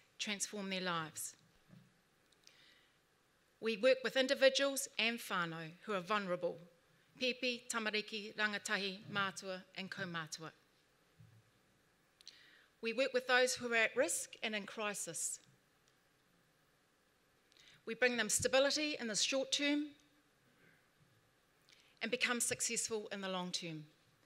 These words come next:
You would have heard from Les earlier today about a case for change. This is our hypothesis for case for change that we want to measure into whānau Waipareira. So once you've developed a strategy, you then go on to identify your hypothesis for case for change that, of the community you're working with.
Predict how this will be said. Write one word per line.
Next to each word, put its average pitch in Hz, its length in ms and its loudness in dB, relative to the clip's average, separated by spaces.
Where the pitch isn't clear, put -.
You 240 120 -8
would 254 100 4
have 254 100 -2
heard 294 260 0
from 262 220 -2
Les 254 340 4
earlier 226 220 2
today 240 600 0
about 220 240 4
a 208 40 -2
case 240 300 0
for 233 100 -4
change. 240 560 -2
This 247 180 4
is 233 100 -4
our 208 140 2
hypothesis 208 760 -2
for 190 120 -8
case - 260 -2
for 196 80 -8
change 190 400 -2
that 175 100 -2
we 190 100 -2
want 180 200 -4
to 185 80 -8
measure 180 220 -4
into 170 160 -8
whānau 170 360 -8
Waipareira. 170 520 -6
So 226 160 -2
once 262 220 0
you've 311 100 -6
developed - 380 0
a - 40 0
strategy, 214 720 0
you 208 140 -8
then 233 180 0
go 214 220 0
on 202 160 -2
to 202 120 -4
identify 190 460 -4
your 180 140 -6
hypothesis 190 580 -6
for - 140 -14
case 196 280 -4
for 180 100 -10
change 185 360 0
that, - 160 -4
of 180 160 -8
the 175 80 -10
community 185 400 -8
you're 175 160 -8
working 170 380 -8
with. 165 100 -10